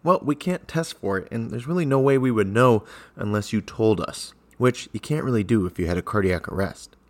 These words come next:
Users take loperamide to prevent opioid withdrawal or for its euphoric effects. It was originally approved as a Schedule five prescription drug, but is currently totally unregulated. More research is coming out on whether or not the F D A initiatives to restrict package sizes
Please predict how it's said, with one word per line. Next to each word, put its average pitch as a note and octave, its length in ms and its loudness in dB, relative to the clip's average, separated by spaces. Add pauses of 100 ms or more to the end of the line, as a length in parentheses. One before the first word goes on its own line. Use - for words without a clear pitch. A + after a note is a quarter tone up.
(680)
Users F#3 380 2
take F3+ 240 2
loperamide C#3 680 2
to G2 120 -2
prevent G2 320 0
opioid A#2+ 440 4
withdrawal G#2+ 540 2
or D#3+ 220 0
for D3 240 2
its C3+ 120 -6
euphoric B2 440 2
effects. - 500 -2 (300)
It C3+ 80 -2
was D#3 100 2
originally F3 500 4
approved A#2+ 400 2
as G2 140 -2
a F#2+ 80 -2
Schedule A#2+ 320 0
five G2+ 320 -2
prescription D3 480 -2
drug, A#2 300 4
but G2 100 -2
is F#2+ 120 -2
currently B2+ 580 0
totally B2 520 2
unregulated. F#2 760 0 (260)
More G#2+ 180 4
research E3 440 0
is A#2 100 -6
coming C3+ 300 0
out C#3 280 6 (220)
on F#2 160 -4
whether C3 180 6
or C#3+ 60 6
not C3 200 4
the F2+ 140 0
F A#2 140 2
D C3 140 2
A B2 120 4
initiatives C3 600 -2
to - 100 -10
restrict - 440 -4
package A2 360 0
sizes C3 460 0